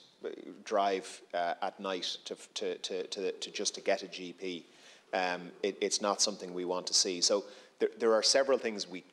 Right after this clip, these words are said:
we can do. There's several things we are doing, um, which will take time, but which will make a big difference. So, for example, we're tripling the number of G Ps in training. That's gonna take time to result in the, the, the more G Ps that we need, but it is gonna res-, result in a substantial increase in G Ps.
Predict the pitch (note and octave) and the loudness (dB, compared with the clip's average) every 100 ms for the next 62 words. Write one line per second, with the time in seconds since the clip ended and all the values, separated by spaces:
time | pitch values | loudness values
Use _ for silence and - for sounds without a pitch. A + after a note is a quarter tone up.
0 | - G#2 - - G#2 F2+ G2+ G#2 C3 C3+ | -8 -8 -6 -10 -8 -2 0 4 4 4
1 | C3+ G#2+ G2+ G#2+ A2 G#2+ G2+ F#2 F2 - | 2 2 6 6 6 4 2 2 -2 -10
2 | - - - _ - - _ _ G2+ F#2+ | -20 -20 -20 _ -20 -20 _ _ 6 6
3 | F#2 F2 F#2+ - G#2 A2 F#2+ - G2+ - | 4 0 -8 -6 -2 2 2 2 2 0
4 | - A2+ A2 G2+ F2+ G#2+ G2 - F#2+ F2+ | 2 4 4 2 -2 -4 -4 -2 -2 -4
5 | F2 F#2 F2 F#2+ - F2 E2 G#2 F2+ G2 | -4 -6 -2 -2 -2 0 2 2 0 0
6 | F#2 G#2+ G2+ G#2+ F#2 - - A2 A2 F#2+ | 2 0 0 -4 -6 -2 -2 -2 -4 -4
7 | F#2 F#2 F#2 E2+ - F#2+ - F#2+ F2 F2 | -4 -4 -4 -4 -4 -6 -8 -8 -6 -6
8 | D#2+ - F#2+ F2+ D#2 - - - - G2+ | -6 -6 -4 -6 -10 -14 -20 -18 -6 -2
9 | B2 G#2+ G#2 G2 - G#2+ G#2+ F#2+ F2 F2+ | 0 2 0 -2 -2 0 0 0 -4 -2
10 | F2 G2 F#2 F#2+ E2+ D#2+ _ _ _ - | 2 2 2 -2 -6 -10 _ _ _ -4
11 | F#2 - G2+ F2+ E2+ G2 F#2+ F#2 F#2 F2+ | -4 0 2 2 0 -2 0 0 -2 -4
12 | G2+ F#2 E2+ F2 F2 F#2+ F2+ F2 F2+ F2+ | -4 -4 -4 -4 -4 -4 -4 -4 -2 0
13 | G2+ G#2+ F#2+ F2+ - F#2 F2+ F#2+ F2 E2+ | 0 0 -2 -4 -6 -6 -2 0 -2 -2
14 | E2 - - G2 G2 F#2+ F#2 F2 - F2 | -2 2 2 2 0 -2 -4 -8 -6 -2
15 | - E2+ F2+ E2 G#2 F#2+ F2 | -2 -2 -6 -8 -8 -8 -2